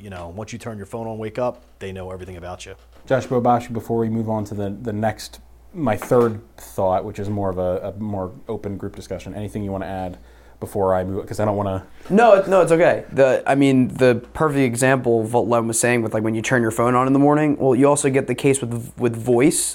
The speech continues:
Speaker 3: and, like, search, like, voice search, where you're, we're talking right now,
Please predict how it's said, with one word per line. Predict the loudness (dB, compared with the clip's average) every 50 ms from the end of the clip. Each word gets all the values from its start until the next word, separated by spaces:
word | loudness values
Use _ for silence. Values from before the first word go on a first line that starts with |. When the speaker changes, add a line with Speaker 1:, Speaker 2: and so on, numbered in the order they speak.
| -6
Speaker 3:
and, | -4 -4
like, | -4 -4 -4
search, | -2 2 4 4 4 2 0 -4 -10 -10 -8 -6
like, | -4 -4 -4
voice | 0 2 2 2 4
search, | 4 2 2 2 -2 -6 -12 -14 -16 -20 -20 -20 -20 -20 -10 -2
where | 2 4 6 6 6 4 2 0 -6 -16 -18 -12 -2
you're, | 2 4 4 4 4 0 -6 -14 -10 -2
we're | 2 4 4 6
talking | 6 6 6 6 4 4 2
right | 4 4 4 4 4
now, | 4 4 4 4 4 2 0 -4